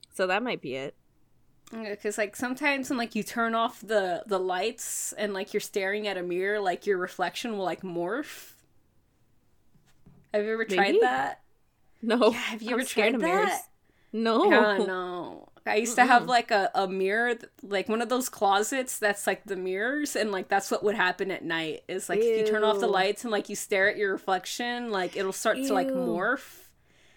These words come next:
Speaker 1: No.
Speaker 2: Ah, dude. Yeah, so, like, I don't like those closets. I would always try to face away from them.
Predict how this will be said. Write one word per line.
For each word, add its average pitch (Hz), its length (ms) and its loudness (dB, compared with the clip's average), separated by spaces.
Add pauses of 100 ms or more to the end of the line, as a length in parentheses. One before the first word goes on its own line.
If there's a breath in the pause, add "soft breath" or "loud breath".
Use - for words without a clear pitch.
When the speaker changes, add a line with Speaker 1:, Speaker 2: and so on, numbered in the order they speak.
(120)
Speaker 1:
No. 185 300 -12
Speaker 2:
Ah, 180 380 -8
dude. 175 280 -6
Yeah, 208 280 6
so, 196 240 0
like, 190 180 0
I 190 80 2
don't 254 160 -2
like 220 200 -2
those 196 200 -6
closets. 170 460 -6
I 208 160 8
would 233 140 6
always 269 200 2
try 277 180 2
to 240 80 0
face 214 300 2
away 180 220 0
from 170 220 -6
them. 165 260 -8